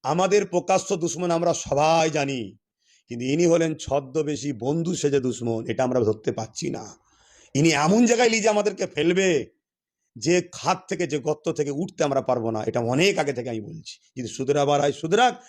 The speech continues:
না সুধরাবার হয় আমি কি করতে পারি? আমার কি করার আছে? দশ বছর ধরে বলছি ওয়াকফ চলে যাচ্ছে, দশ বছর ধরে ওয়াকফ চলে যাচ্ছে। যারা আজকে ওয়াকফ নিয়ে চিল্লাচ্ছে, তারা এই রাজ্য সরকারের দীর্ঘদিন পা চেটে বেরিয়েছে। আমার ভাষা কড়া লাগতে পারে, এই রাজ্য সরকার এত মসজিদ, এত মাদ্রাসা, এত কবরস্থান,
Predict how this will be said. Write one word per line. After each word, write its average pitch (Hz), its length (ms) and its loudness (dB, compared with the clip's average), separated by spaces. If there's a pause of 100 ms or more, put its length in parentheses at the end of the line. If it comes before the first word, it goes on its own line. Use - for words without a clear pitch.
(180)
না 156 180 -4
সুধরাবার 196 460 0
হয় 170 100 2
আমি 170 120 -2
কি 247 120 -10
করতে 214 280 0
পারি? 98 220 -6 (360)
আমার 202 220 0
কি 208 100 -12
করার 95 260 -8
আছে? - 240 -14 (280)
দশ 269 180 6
বছর 285 280 4
ধরে 240 180 2
বলছি 190 220 2
ওয়াকফ 143 260 0
চলে 113 180 -2
যাচ্ছে, 107 340 -6 (260)
দশ 294 160 6
বছর 277 260 4
ধরে 220 140 2
ওয়াকফ 170 240 -2
চলে 135 160 -4
যাচ্ছে। - 320 -8 (280)
যারা 214 180 6
আজকে 262 200 0
ওয়াকফ 220 220 0
নিয়ে 208 120 -2
চিল্লাচ্ছে, 190 640 -2 (640)
তারা 196 220 4
এই 247 120 4
রাজ্য 226 280 0
সরকারের 185 400 -6
দীর্ঘদিন 254 440 -2
পা 226 160 -2
চেটে 196 220 -8
বেরিয়েছে। 131 440 -12 (100)
আমার 165 200 -8
ভাষা 170 200 -6
কড়া 214 200 -4
লাগতে 208 260 -6
পারে, 165 220 -8 (880)
এই 285 200 2
রাজ্য 254 260 -2
সরকার 185 420 -4 (360)
এত 190 220 -4
মসজিদ, 208 360 -4
এত 208 140 -4
মাদ্রাসা, 202 380 -4
এত 202 120 -4
কবরস্থান, 190 540 -6